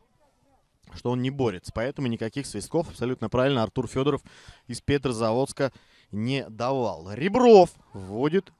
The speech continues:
мяч в игру. Ну, не так много прошло ещё во втором тайме, но мы уже начинаем прикидывать, задумываться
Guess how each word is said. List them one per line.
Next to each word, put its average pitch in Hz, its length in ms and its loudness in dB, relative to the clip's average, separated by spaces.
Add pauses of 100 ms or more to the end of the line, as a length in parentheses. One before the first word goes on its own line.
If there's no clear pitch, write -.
мяч 110 400 -4
в 127 200 -4
игру. 87 320 -6 (4000)
Ну, - 80 -16
не 247 80 -6
так 196 220 0
много 180 180 4
прошло 156 320 0
ещё 127 320 0
во 123 220 -2
втором 156 300 4
тайме, 214 280 2
но 147 100 0
мы 170 140 -2
уже 147 160 -4
начинаем 143 460 -4 (640)
прикидывать, 147 800 -6
задумываться 113 960 -8